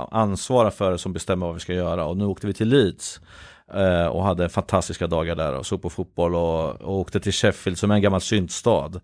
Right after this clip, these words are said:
Så vi hade en guide där som berättade vart Human League och A B C och Heaven Seventeen och de har spelat och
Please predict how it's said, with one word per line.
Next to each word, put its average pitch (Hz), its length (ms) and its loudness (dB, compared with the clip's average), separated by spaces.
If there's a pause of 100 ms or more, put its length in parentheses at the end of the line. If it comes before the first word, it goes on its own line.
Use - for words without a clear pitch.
(380)
Så - 140 -8
vi 98 40 4
hade 92 200 4
en 90 160 2
guide 110 340 4
där 87 80 2
som 90 180 -4
berättade 90 460 0
vart 82 340 -2
Human 87 320 2
League 85 360 0
och 82 100 0
A 87 80 2
B 85 100 -2
C 85 420 0
och 76 380 0
Heaven 92 180 2
Seventeen 90 440 2
och 87 60 2
de 87 100 2
har 87 80 0
spelat 85 580 0
och 82 300 -2